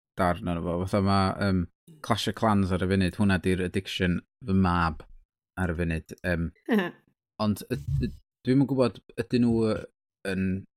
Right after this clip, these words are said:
Speaker 1: ond fod ma' nhw yn un o'r pobl sydd ar top yr,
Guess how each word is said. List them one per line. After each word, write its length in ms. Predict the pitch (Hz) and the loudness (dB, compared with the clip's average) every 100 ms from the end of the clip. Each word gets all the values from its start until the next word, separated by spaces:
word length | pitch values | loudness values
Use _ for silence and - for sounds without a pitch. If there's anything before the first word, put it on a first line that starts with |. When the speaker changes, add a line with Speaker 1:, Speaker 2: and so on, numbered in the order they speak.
| _ _ _ _ _ 117 | _ _ _ _ _ -2
Speaker 1:
ond 120 | 113 | -2
fod 140 | 110 | 0
ma' 140 | 123 120 | 2 4
nhw 360 | 139 139 113 | 4 4 2
yn 180 | 104 104 | 2 2
un 120 | 101 | 2
o'r 140 | 104 101 | 0 -2
pobl 260 | 101 101 | -4 -4
sydd 200 | 92 95 | -2 0
ar 120 | 95 - | 0 -2
top 360 | - 104 - _ - 107 | -4 -4 -4 _ -16 -8
yr, 360 | 98 90 87 | -4 -2 -4